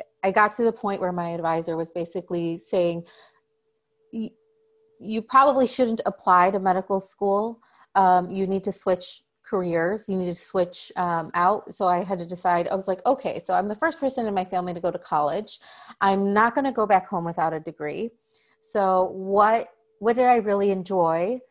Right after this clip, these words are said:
And what did I do well with?" And that was Latino studies. And so I still kinda tried in the background to take a science course or two. Um, but I, I focused on the Latino studies, and it took me a little longer. I did the five-year program.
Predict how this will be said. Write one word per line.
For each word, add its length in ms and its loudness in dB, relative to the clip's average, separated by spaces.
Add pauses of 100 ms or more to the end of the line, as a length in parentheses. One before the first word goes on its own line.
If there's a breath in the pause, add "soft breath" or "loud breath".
(240 soft breath)
And 100 -6
what 100 -2
did 160 2
I 120 2
do 260 -6
well 240 2
with?" 220 -4
And 100 -8
that 120 -4
was 100 -10
Latino 400 -6
studies. 640 -4
And 180 -10
so 220 -2
I 160 -4
still 240 -2
kinda 260 -4
tried 380 0
in 100 -2
the 80 -2
background 460 -2
to 60 -4
take 220 -6
a 60 -8
science 400 -6
course 300 -6
or 80 -2
two. 480 -2 (380 loud breath)
Um, 540 4 (600)
but 320 4
I, 240 0
I 100 0
focused 400 0
on 80 -6
the 60 -4
Latino 380 -2
studies, 440 -2
and 100 -6
it 100 -6
took 180 -10
me 80 -4
a 40 -2
little 220 -2
longer. 280 -2
I 160 -2 (100)
did 180 -10
the 60 -16
five-year 460 0
program. 720 -4